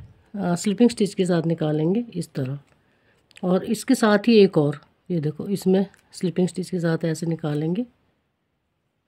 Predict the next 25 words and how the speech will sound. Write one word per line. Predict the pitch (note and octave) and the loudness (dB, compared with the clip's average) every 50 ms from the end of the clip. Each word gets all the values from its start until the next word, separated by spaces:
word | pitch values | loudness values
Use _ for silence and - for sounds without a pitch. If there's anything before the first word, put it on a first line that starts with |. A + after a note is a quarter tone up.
| _ _ _ _ _ _ - | _ _ _ _ _ _ -10
तो | E3+ | -6
दो | D#3 C#3+ F#3 G3 G3 | 0 4 6 6 8
बार | G3 F#3+ F3+ | 8 6 4
करना | E3+ F3 D#3+ D3+ D#3 D#3 | 2 2 -2 0 0 0
है | D#3+ | 0
हमने | E3 E3+ D#3+ D#3 F3 F#3+ | 0 0 0 2 2 2
ये। | G#3+ B3 C4+ - _ _ _ _ _ _ _ _ _ _ _ _ _ _ _ _ _ _ _ _ _ _ _ _ _ _ _ _ _ _ _ _ _ _ _ _ _ _ _ _ _ _ _ _ _ _ _ _ _ _ _ _ _ _ _ _ _ _ _ | 2 2 0 -2 _ _ _ _ _ _ _ _ _ _ _ _ _ _ _ _ _ _ _ _ _ _ _ _ _ _ _ _ _ _ _ _ _ _ _ _ _ _ _ _ _ _ _ _ _ _ _ _ _ _ _ _ _ _ _ _ _ _ _
ये | - F#3 | -4 -4
जो | E3+ D#3+ F#3 F3 | 0 2 2 4
हमने | G3 G3+ G#3 | 6 6 4
अब | G3+ F#3 F3+ | 4 2 2
दूसरे | D#3+ F#3 F#3 F3 - G3+ A3+ A#3 | 2 2 2 2 2 6 6 8
में | A#3+ A#3+ | 8 6
किया | A#3+ - G#3 F#3+ F#3+ G3+ | 6 6 4 6 6 6
है, | A#3 C4+ - - _ _ _ _ _ _ _ _ _ _ _ F3+ F3 F3 E3+ | 4 2 -2 -10 _ _ _ _ _ _ _ _ _ _ _ -16 -14 -14 -16
स्लिप | - - - - F3+ E3+ E3 - E3+ | -18 -20 -14 -8 -8 -8 -6 -6 -6
हो | E3 D#3 | -6 -6
रहा | D3+ D#3 | -6 -6
है, | C#3+ C#3+ F3+ G3 G3 _ _ _ _ _ _ _ _ _ _ _ _ _ _ _ _ _ _ _ _ _ | -8 -10 -10 -12 -14 _ _ _ _ _ _ _ _ _ _ _ _ _ _ _ _ _ _ _ _ _
ये | E3+ D#3+ | -10 -8
देखो | C#3 D#3 D3+ C#3+ - E3+ F3 - _ _ - | -8 -8 -12 -12 -14 -16 -16 -16 _ _ -4
इस | F#3+ - - _ | -4 -4 -4 _
तरह। | - F3 E3+ D#3+ F3+ G3 G3 - _ _ _ _ _ _ _ _ _ _ _ _ _ _ _ _ | -8 -8 -6 -4 -6 -6 -8 -10 _ _ _ _ _ _ _ _ _ _ _ _ _ _ _ _
तो | - E3+ - - _ _ - | -6 -6 -6 -6 _ _ 0
एक, | F#3 F3+ F#3 F#3+ A3 G#3+ - - | 4 6 6 6 6 4 0 -10